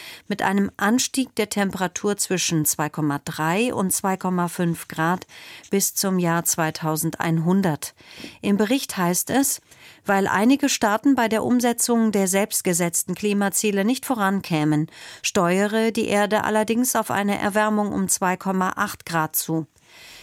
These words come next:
Im Pariser Klimaabkommen von zweitausendfünfzehn wurde eigentlich vereinbart,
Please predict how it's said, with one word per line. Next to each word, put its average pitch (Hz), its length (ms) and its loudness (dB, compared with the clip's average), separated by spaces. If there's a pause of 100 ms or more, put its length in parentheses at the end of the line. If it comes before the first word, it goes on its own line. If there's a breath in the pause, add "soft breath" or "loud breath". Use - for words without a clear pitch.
(120 loud breath)
Im 202 120 0
Pariser 240 360 2
Klimaabkommen 240 680 2
von 240 160 0
zweitausendfünfzehn 185 1300 0
wurde 165 300 -4
eigentlich 180 640 0
vereinbart, 226 680 0